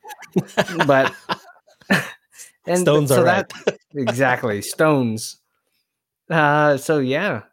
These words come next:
Speaker 2: and my second nominee would probably be the Mockingbird scene where they, they pick up Mental, and Mental's just like, "Can we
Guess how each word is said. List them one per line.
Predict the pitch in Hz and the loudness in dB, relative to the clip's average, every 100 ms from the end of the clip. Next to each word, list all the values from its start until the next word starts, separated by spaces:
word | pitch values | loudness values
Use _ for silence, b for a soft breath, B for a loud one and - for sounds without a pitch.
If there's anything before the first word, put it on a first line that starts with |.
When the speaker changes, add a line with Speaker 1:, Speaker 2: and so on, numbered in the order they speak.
| - | -6
Speaker 2:
and | 135 135 | 0 2
my | 135 143 | 2 0
second | 135 - 196 190 | -2 -4 -2 0
nominee | 143 123 120 110 104 113 147 156 | 0 0 0 -2 -4 -6 -10 -10
would | 170 | -8
probably | 190 180 190 | -4 0 0
be | 180 175 | 0 0
the | 143 | 0
Mockingbird | 113 113 117 127 165 156 160 165 - | 2 2 0 0 0 2 2 2 -2
scene | 175 175 165 | -2 0 2
where | 135 | 2
they, | 120 117 113 b b b | 2 0 -4 b b b
they | 117 | -6
pick | 117 - 170 165 | -6 -2 -2 2
up | 175 143 | 0 0
Mental, | 120 139 156 151 160 156 156 143 | -2 2 2 2 2 2 2 -2
and | 135 113 117 | -4 0 0
Mental's | 127 151 147 135 117 | 0 -2 -2 -4 -2
just | 131 120 | -2 -2
like, | 135 117 110 _ b b b _ _ | -2 -2 -4 _ b b b _ _
"Can | - 175 | -8 -4
we | 196 143 | -2 -4